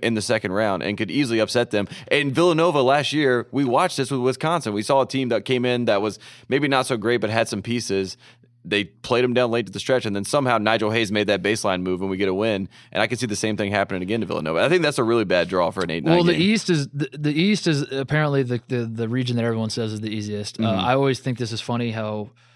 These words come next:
Speaker 2: we, we assess, like, the easiest, the hardest regions, and, and
Speaker 1: We do it through one through four, so it's like, who
Speaker 2: There's
Speaker 1: are the
Speaker 2: no
Speaker 1: top four seeds?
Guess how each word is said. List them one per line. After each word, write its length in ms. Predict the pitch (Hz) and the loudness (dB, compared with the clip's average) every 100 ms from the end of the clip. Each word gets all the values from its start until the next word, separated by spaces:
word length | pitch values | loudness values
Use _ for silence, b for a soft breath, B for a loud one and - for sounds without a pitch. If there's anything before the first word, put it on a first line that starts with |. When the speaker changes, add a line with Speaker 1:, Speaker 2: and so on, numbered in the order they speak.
| b b | b b
Speaker 2:
we, 180 | 120 120 | -6 -4
we 180 | 123 117 | -2 -4
assess, 440 | - 123 120 - | -2 -2 -2 -2
like, 160 | 113 117 | -4 -4
the 120 | 113 | -4
easiest, 420 | 120 120 117 - | -4 -2 -4 -4
the 80 | 107 | -4
hardest 380 | 117 113 107 113 | -2 -2 -4 -6
regions, 460 | 113 110 107 107 - | -6 -4 -6 -6 -6
and, 180 | 117 113 | -6 -6
and 320 | 117 107 107 - _ | -6 -6 -6 -10 _
Speaker 1:
We 100 | 117 | -2
do 140 | 135 156 | 2 0
it 100 | 139 | 2
through 140 | 127 | 2
one 180 | 120 117 | 2 0
through 140 | 113 | -4
four, 320 | - 98 82 | -4 -2 -2
so 200 | - 92 | -2 -2
it's 100 | - | 0
like, 100 | 127 | 2
who 60 | 156 | 4
Speaker 2:
There's 60 | 175 | 6
Speaker 1:
are 60 | 214 | 6
the 0 | |
Speaker 2:
no 60 | |
Speaker 1:
top 240 | 214 147 120 | 6 4 2
four 120 | 107 | -2
seeds? 440 | - 95 82 - | -2 -6 -6 -12